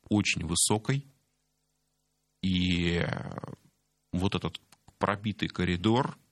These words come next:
м, э, где построили в дальнейшем железную дорогу, по которой в Ленинград пришёл первый поезд, это, конечно, территория, обильно политая кровью. Очень обильно.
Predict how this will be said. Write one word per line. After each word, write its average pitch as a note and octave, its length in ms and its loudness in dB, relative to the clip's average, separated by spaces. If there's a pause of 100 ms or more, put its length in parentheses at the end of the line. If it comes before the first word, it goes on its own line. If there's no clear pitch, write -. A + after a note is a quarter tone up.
(2250)
м, F#2+ 140 0 (240)
э, E2+ 1080 -2
где F#2+ 200 2
построили F#2 600 2
в E2+ 60 -2
дальнейшем F#2+ 520 2
железную F2+ 480 2
дорогу, F2 580 0
по - 80 -10
которой F2+ 400 -4
в G2+ 80 -6
Ленинград F2 460 0
пришёл - 340 -2 (100)
первый F2 360 -2 (580)
поезд, F2+ 320 0
это, - 160 0
конечно, F2+ 640 0 (1700)
территория, G2+ 560 2
обильно F2+ 360 2
политая - 420 -2
кровью. - 400 -8 (720)
Очень - 360 0
обильно. - 400 -6